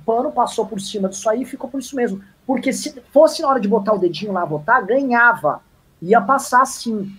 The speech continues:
Porque deputado nenhum ia ter coragem de se explicar pro eleitorado. Isso é informação de deputado do Centrão. Só pra vocês verem o, o tamanho, o tamanho do problema. Agora, como eles viram que não tava tanta pressão assim, o Maia foi e andou. E é isso.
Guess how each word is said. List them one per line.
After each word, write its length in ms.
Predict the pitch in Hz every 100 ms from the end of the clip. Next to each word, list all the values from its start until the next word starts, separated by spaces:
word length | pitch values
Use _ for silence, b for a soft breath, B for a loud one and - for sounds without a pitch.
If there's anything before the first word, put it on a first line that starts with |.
| _
Porque 220 | - 185 196
deputado 400 | 214 - 254 269
nenhum 260 | 269 262
ia 140 | 262 247
ter 120 | 240
coragem 440 | 226 208 202 202
de 60 | 196
se 80 | -
explicar 280 | - 196
pro 120 | 196 202
eleitorado. 360 | 196 208 175
Isso 140 | 214 -
é 40 |
informação 460 | - 277 - - 262
de 120 | 240
deputado 260 | - - 240
do 80 |
Centrão. 680 | 247 - 320 254 220 208 196 196 _ _ _ _ _
Só 140 | - 262
pra 100 | 254
vocês 220 | 330 269
verem 160 | 262 262
o, 140 | 247
o 80 | 196
tamanho, 420 | 240 220 240 220
o 60 | 196
tamanho 260 | 208 202
do 80 | 196
problema. 460 | 196 180 156 131 - b b
Agora, 320 | 285 294 202
como 160 | 202 330
eles 120 | 269
viram 220 | 196 214
que 80 | 196
não 180 | 220 269
tava 440 | 254 226 208 - - _
tanta 340 | 226 233 196
pressão 420 | 202 190 185 175 170
assim, 440 | 156 - 233 330 _ _ _ _ _ _ -
o 80 |
Maia 320 | 381 311 262 262
foi 420 | - 262 254 311 - - - -
e 200 | 320 330 - _ _ _ _ -
andou. 440 | 302 302 247 240 - - _ _ _ -
E 80 | 466
é 160 | 440
isso. 260 | 381 -